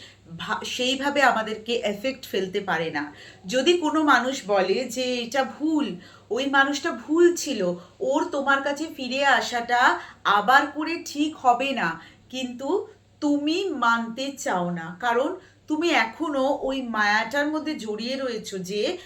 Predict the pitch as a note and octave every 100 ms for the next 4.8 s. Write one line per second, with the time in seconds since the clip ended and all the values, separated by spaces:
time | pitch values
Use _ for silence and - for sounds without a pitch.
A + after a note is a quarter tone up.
0 | - - - B3+ D4 G#4 - A3 G#3 G#3+
1 | A#3 B3+ B3 D#4+ F4+ - F#3+ F#3 G3+ A#3
2 | C#4+ - G3 G#3 B3+ - D3+ C#3+ C3 B2
3 | - - - - - C#4 F#4 F#4 G4+ -
4 | A#3+ A#3 - A#3+ A3+ D3 B2